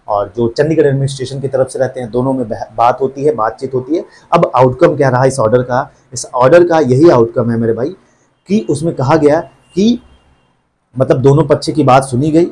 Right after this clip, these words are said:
और जो भी, अ, clarify था, supporting documents हैं, ये court कह रहा है कि मामला, मतलब, एड-, education department, चंडीगढ़ education department अपना clarify दे भी दिया है। इन्होंने, इनके अनुसार जो भी चीज़ें हैं, वो सही हैं अभी तक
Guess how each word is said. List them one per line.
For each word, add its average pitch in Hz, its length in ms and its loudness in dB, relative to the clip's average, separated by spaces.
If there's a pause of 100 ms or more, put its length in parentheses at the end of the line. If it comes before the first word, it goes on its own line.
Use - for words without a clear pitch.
(120)
और 110 280 2
जो 117 220 2
भी, 170 200 4
अ, - 100 -8 (1300)
clarify 131 480 2
था, 170 400 -2 (100)
supporting 127 460 -2
documents 143 500 0
हैं, 185 120 -6 (600)
ये 170 200 8
court 175 380 4
कह 143 140 2
रहा 135 120 4
है 170 120 4
कि 185 180 -2
मामला, 147 580 2
मतलब, 151 340 -2 (400)
एड-, 127 200 -6
education 135 380 -2
department, 123 400 0
चंडीगढ़ 147 320 4
education 127 380 0
department 127 480 -4 (280)
अपना 139 300 0
clarify 127 580 4
दे 127 220 0
भी 156 140 2
दिया 156 240 4
है। 185 180 -2
इन्होंने, 135 260 -2
इनके 131 280 -2
अनुसार 139 440 0
जो 127 80 2
भी 147 100 0
चीज़ें 139 260 -6
हैं, 165 160 -8
वो 131 140 -4
सही 139 340 -4
हैं 143 60 -4
अभी 139 160 -4
तक 190 200 -4